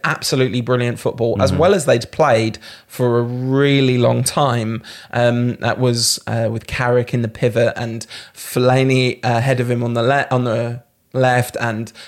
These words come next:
Speaker 1: Herrera ahead of him on the right and Mata on the right wing and whoever it was on the left wing.
Speaker 2: Mm.
Speaker 1: Um, and that,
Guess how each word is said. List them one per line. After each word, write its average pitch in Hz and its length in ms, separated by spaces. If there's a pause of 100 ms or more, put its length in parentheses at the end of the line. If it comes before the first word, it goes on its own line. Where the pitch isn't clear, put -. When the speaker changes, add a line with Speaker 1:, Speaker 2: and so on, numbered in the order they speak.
Speaker 1:
Herrera 127 640
ahead 117 180
of 120 80
him 120 140
on 117 80
the 120 100
right 147 320
and 120 220
Mata 123 340
on 117 100
the 117 80
right 113 300
wing 120 300
and 117 100
whoever 120 300
it 101 80
was 120 180
on 120 100
the 117 80
left 123 240
wing. 117 260
Speaker 2:
Mm. 101 420
Speaker 1:
Um, 117 440
and 123 140
that, - 260